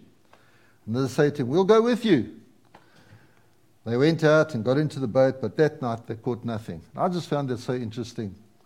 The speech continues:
As, as leaders, we have a responsibility.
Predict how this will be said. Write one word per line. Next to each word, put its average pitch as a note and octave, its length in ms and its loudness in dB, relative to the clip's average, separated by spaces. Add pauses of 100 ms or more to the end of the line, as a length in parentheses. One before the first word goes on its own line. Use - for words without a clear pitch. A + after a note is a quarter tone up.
(340)
As, D3+ 200 0
as D3+ 300 0
leaders, D3 560 -2
we B2+ 160 -2
have C#3+ 220 -2
a C3 100 -4
responsibility. B2 1120 -6